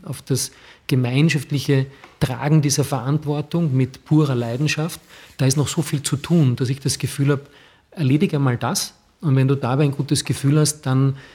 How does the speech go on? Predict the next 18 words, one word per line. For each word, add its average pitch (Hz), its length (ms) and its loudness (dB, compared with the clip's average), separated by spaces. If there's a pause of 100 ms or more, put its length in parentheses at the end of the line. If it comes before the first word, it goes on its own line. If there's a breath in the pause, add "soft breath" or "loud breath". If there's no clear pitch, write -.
(160 loud breath)
wird 131 200 -2
sich - 180 -2
schon 135 240 0
vielleicht 127 420 -2
jemand 131 240 2
melden. 117 380 0
Und 120 140 -2
am 131 80 -2
Ende 156 260 4
ist 139 120 2
es 135 120 -2
ja 135 120 2
bedeutender, 135 760 0
dass 123 200 -2
die - 80 -6
Sache 131 440 -2
weitergeht, 120 720 -2
als - 380 -4